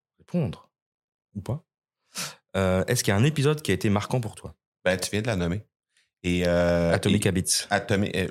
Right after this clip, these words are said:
Speaker 2: les habitudes
Speaker 1: Les
Speaker 2: atomiques.
Speaker 1: habitudes atomiques en québécois.
Speaker 2: Mais voyons.
Speaker 1: Je me fais, je me fais engueuler.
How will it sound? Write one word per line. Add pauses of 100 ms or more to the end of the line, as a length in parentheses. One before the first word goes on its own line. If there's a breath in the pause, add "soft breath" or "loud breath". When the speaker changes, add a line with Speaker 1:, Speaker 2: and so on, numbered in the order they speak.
Speaker 2:
les
habitudes
Speaker 1:
Les
Speaker 2:
atomiques.
Speaker 1:
habitudes
atomiques
en
québécois. (1600)
Speaker 2:
Mais
voyons.
Speaker 1:
Je
me
fais,
je
me
fais
engueuler.